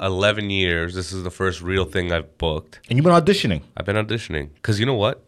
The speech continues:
Speaker 1: Diversity is bullshit.
Speaker 2: Talk to me.
Speaker 1: They tell you diversity.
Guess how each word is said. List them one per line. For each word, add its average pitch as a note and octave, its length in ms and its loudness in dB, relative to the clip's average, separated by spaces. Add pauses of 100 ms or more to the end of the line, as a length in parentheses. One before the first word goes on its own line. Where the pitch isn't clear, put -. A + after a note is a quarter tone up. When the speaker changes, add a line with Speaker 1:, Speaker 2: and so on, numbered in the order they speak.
(260)
Speaker 1:
Diversity G2 500 2
is F2+ 100 -4
bullshit. E2+ 480 -2 (720)
Speaker 2:
Talk F#2+ 240 0
to D#2+ 60 -8
me. C#2 160 -12 (420)
Speaker 1:
They - 80 -4
tell G2 200 0
you G2 120 2
diversity. F2 680 -2